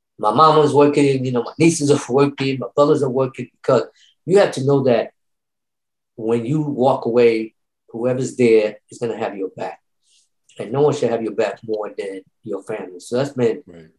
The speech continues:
Speaker 1: kinda like, you know, my recipe. And, uh, also, I've been fortunate enough that Grant Rice is just a phenomenal, uh, man. And, uh, he trusts me implicitly for a whole lot of reasons, uh, 'cause I'm making him a lot of money.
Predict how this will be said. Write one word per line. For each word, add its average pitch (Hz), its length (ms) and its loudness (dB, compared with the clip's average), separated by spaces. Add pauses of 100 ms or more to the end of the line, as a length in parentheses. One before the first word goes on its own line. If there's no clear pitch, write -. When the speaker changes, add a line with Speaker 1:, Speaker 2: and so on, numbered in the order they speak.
Speaker 1:
kinda 120 160 -2
like, 113 220 -2
you 120 100 -4
know, 104 160 -4
my 101 160 -6
recipe. 120 640 -4 (640)
And, 101 360 -10
uh, 98 280 -6
also, 113 640 -2 (320)
I've 117 120 -2
been 120 160 -4
fortunate 113 520 -2
enough 107 300 -4 (240)
that 104 320 -6
Grant 107 320 -6
Rice 107 480 -4
is 113 120 -10
just 110 180 -2
a - 100 -6
phenomenal, 120 640 -2 (480)
uh, 101 260 -4
man. 107 420 -2 (560)
And, 95 300 -12 (100)
uh, 92 340 -8 (260)
he 113 200 -10
trusts - 340 0
me 110 220 -6 (520)
implicitly 110 800 -2
for 98 120 0
a 98 40 -6
whole 113 180 4
lot 110 180 4
of 98 60 -2
reasons, 101 500 -10
uh, 101 140 -6
'cause 95 140 -12
I'm 104 100 -10
making 110 220 -2
him 98 60 -4
a 101 40 0
lot 104 180 4
of 95 100 -4
money. 107 260 -4